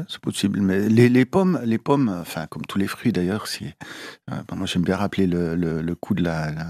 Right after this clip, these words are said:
la nature morte. C'est une con-, c'est une belle connerie, la nature morte.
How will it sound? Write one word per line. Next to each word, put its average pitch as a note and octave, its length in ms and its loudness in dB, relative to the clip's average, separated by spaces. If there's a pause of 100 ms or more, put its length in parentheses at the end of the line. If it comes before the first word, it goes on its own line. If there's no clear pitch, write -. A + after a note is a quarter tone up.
(320)
la E2+ 100 -2
nature F#2 320 2
morte. G#2+ 280 0
C'est - 60 -6
une E2+ 80 -4
con-, F2+ 260 0
c'est - 120 -8
une E2 60 2
belle F2+ 140 0
connerie, A#2 320 0
la G2+ 140 0
nature F#2 300 -2
morte. - 280 -2